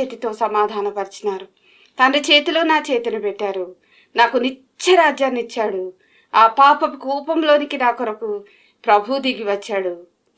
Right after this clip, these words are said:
తను మాత్రమే లేవనెత్తగలడు గనక నన్ను లేవనెత్తాడు. బిడలు, ఇంత గొప్ప రక్షణను మనం నిర్లక్ష్యం చేస్తూ ఉన్నామా? అయితే వెంటనే నిర్లక్ష్యం చేయటము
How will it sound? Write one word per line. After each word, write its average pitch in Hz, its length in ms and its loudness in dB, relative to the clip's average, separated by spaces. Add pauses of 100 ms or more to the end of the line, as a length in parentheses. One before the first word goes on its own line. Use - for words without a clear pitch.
(100)
తను 226 120 2
మాత్రమే 247 460 2
లేవనెత్తగలడు 240 720 0
గనక 214 300 -8
నన్ను 208 240 -2
లేవనెత్తాడు. 196 680 -6 (880)
బిడలు, 240 400 0 (300)
ఇంత 311 220 -2
గొప్ప 339 440 2 (120)
రక్షణను 285 400 -4
మనం 254 300 -2
నిర్లక్ష్యం 214 420 -4
చేస్తూ 262 360 -6
ఉన్నామా? 311 320 -8 (1300)
అయితే 233 340 4
వెంటనే 233 600 0 (220)
నిర్లక్ష్యం 294 680 2
చేయటము 220 520 -2